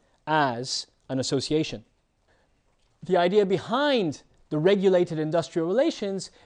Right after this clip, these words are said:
is that it provides a counterbalance to the power that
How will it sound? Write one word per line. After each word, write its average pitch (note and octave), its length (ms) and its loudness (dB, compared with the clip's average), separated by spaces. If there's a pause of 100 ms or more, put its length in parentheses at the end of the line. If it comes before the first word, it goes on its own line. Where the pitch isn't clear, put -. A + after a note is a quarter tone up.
is F#3+ 140 -2
that F#3+ 120 0
it F#3 80 -2
provides G3+ 560 0
a - 40 -2
counterbalance A3+ 1500 0 (1000)
to F3 460 2 (960)
the D#3 80 -8
power F3 720 -4 (1160)
that D3+ 120 -6